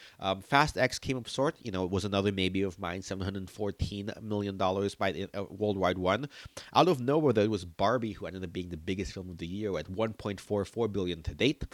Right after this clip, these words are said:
Oppenheimer, surprisingly, is actually, uh, in, uh, coming up in third, uh, with nine hundred forty-five million dollars. So, you know, I actually have a bet going on that it will be, get to a billion dollars by the end of the Oscars award season.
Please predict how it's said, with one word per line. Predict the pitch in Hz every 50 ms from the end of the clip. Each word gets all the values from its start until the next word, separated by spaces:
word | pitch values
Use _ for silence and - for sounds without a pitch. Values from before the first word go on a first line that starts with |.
| - - - _ - - -
Oppenheimer, | 139 147 - 175 151 175 156 147 151
surprisingly, | - - - - - 151 202 202 165 135 123 117
is | 101 90
actually, | 95 92 - - 117 110 110 104 90
uh, | 95 92 67
in, | - 101 92 90 95 90 - - - - -
uh, | - 92 90 87 85
coming | - - 117 107 110 101
up | 104 101 - - -
in | 104 90 85
third, | - _ - - 135 131 113 107 104 90 - -
uh, | 92 85 87 85 85 87 -
with | 101 98 92 -
nine | 113 107 104 107
hundred | 98 110 110 98 87
forty-five | - 110 107 98 90 - - - 87 90 98 92
million | 95 92 85 85 82 78 78
dollars. | 78 76 76 78 80 78 73 - - - - -
So, | - - 110 101 104
you | 117 110
know, | 95
I | 101
actually | 104 - 131
have | 117 104
a | 95
bet | 82 - 101 101 - -
going | 107 98 92 90 85
on | 90 87 85
that | 87 85
it | 82 92
will | 95 95
be, | 92 104 95 - -
get | - 107 - - -
to | -
a | 101
billion | 90 98 92 92 87
dollars | 85 87 85 85 90 90 85
by | 82 - 85 82 87 90
the | 90 87
end | 78 82 85
of | 82
the | 87 - -
Oscars | - 85 82 - - - -
award | - 90 85 80 78 78 -
season. | - - 69 62 69 67 64 65